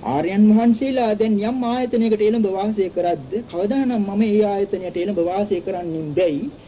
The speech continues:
මෙසේ, අ, ඉති අනුත්තරේසු විමුක්ඛේසු මෙසේ අනුත්තර විමෝක්ෂයන් පිළිබඳව, අ, බලාපොරොත්තුවක්, ආසාවක් තබන්නහුට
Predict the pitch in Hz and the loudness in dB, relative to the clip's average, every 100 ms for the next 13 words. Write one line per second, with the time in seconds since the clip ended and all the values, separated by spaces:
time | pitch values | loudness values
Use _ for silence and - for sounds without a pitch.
0 | - - - 220 220 147 139 294 - - | -20 -18 -2 0 2 2 0 -4 -8 -18
1 | - - - - 175 170 196 - 175 277 | -20 -20 -8 -4 -2 -4 -4 -4 0 0
2 | - 285 269 226 220 226 226 - 180 151 | 0 -2 0 2 4 4 2 2 0 2
3 | 151 175 220 - 208 277 269 233 220 262 | -4 -2 -2 0 -2 -2 0 2 4 2
4 | 269 - 233 208 208 196 175 165 147 113 | -2 -2 0 2 0 -2 0 0 0 -2
5 | - - - 170 156 143 156 185 240 214 | -8 -20 -12 -2 0 0 0 0 0 0
6 | 185 - 147 139 - 220 226 214 190 165 | -2 -4 -6 -6 -4 -2 0 0 -2 -4
7 | - 147 170 208 220 277 | -6 -2 2 4 4 4